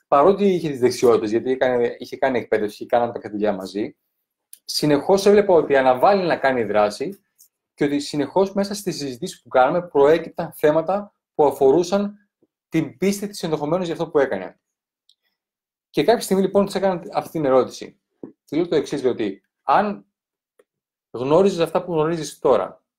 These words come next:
αν τα γνώριζες όταν ξεκινούσες να ασχολείσαι με το δικτυακό marketing, θα ξεκινούσες; Και χωρίς δεύτερη σκέψη μου είπε όχι, ότι δεν θα ξεκινούσα. Οπότε,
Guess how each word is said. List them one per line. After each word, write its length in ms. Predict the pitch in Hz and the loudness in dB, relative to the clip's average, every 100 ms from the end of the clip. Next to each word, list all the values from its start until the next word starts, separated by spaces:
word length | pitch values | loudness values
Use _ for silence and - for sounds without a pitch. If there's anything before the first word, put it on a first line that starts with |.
| _ | _
αν 180 | 156 180 | -2 0
τα 80 | 170 | 0
γνώριζες 320 | 175 196 190 | 0 2 4
όταν 100 | 190 | 2
ξεκινούσες 460 | 190 156 170 180 147 | 0 -8 -6 -6 -8
να 60 | |
ασχολείσαι 380 | - 117 113 107 | -6 -4 -4 -6
με 60 | 101 | -8
το 60 | |
δικτυακό 380 | 101 104 101 101 | -6 -4 -4 -6
marketing, 300 | 98 92 95 _ _ _ _ _ _ _ _ _ _ _ _ _ - | -6 -8 -14 _ _ _ _ _ _ _ _ _ _ _ _ _ -18
θα 100 | 101 | -14
ξεκινούσες; 680 | 101 110 151 160 101 - _ _ _ _ _ _ _ _ _ | -8 -4 -2 -2 -4 -10 _ _ _ _ _ _ _ _ _
Και 140 | - | -4
χωρίς 260 | 120 147 190 | 0 2 4
δεύτερη 220 | 202 139 | 2 0
σκέψη 400 | - 135 131 - | 2 2 2 0
μου 100 | 156 | -4
είπε 160 | 165 160 | 0 2
όχι, 360 | 143 - _ _ _ _ _ _ _ _ | 2 0 _ _ _ _ _ _ _ _
ότι 120 | - 107 | -16 -8
δεν 100 | 131 | -8
θα 60 | |
ξεκινούσα. 560 | 127 95 92 95 - _ _ _ _ _ _ _ _ _ _ _ _ _ _ _ | -8 -14 -16 -18 -20 _ _ _ _ _ _ _ _ _ _ _ _ _ _ _
Οπότε, 640 | - 127 185 190 202 196 | -4 2 4 6 4 4